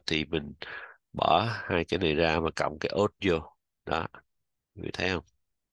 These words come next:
Ờ, có vài trường hợp như hồi nãy tôi nói đó.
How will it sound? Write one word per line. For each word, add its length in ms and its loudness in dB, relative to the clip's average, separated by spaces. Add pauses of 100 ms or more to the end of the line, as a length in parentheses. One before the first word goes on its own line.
(1160)
Ờ, 460 2 (440)
có 200 4
vài 220 4
trường 180 2
hợp 200 0
như 240 0
hồi 120 0
nãy 200 0
tôi 100 2
nói 220 0
đó. 140 0